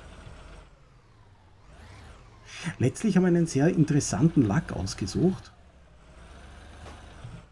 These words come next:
So. Wie geht's, junge Dame? Es tut mir kurz, es tut mir leid, wir müssen einen kurzen Schnitt setzen.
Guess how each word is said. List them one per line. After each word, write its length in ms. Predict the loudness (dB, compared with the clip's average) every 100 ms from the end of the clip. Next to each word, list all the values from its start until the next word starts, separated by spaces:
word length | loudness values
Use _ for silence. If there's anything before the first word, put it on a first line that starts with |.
| -20 -20 -20 -20 -20 -20 -20 -20 -20 _ _ _ _ _ _ -20 -20 -20 -20 -20 _ -20 -20 -20 -18 -4
So. 260 | 0 0 0 _ -20 -20 -20 -20 -20 _ _ -20 _ _ _ _ _ _ -20 _ _ -20 -20 _ -18 -18 _ -20 -20 _ _ -20 -20 -6
Wie 100 | -2
geht's, 200 | -2 0
junge 240 | 2 4 4
Dame? 380 | 4 4 0 -4 -20 _ _ _
Es 140 | -4 2
tut 180 | 4 4
mir 80 |
kurz, 400 | 2 0 -4 -14 -8
es 200 | -8 0
tut 200 | 0 2
mir 80 | 2
leid, 220 | 2 2
wir 80 | 2
müssen 200 | 2 0
einen 120 | 0
kurzen 280 | -2 -6 -4
Schnitt 240 | -4 -6
setzen. 360 | -14 -12 -12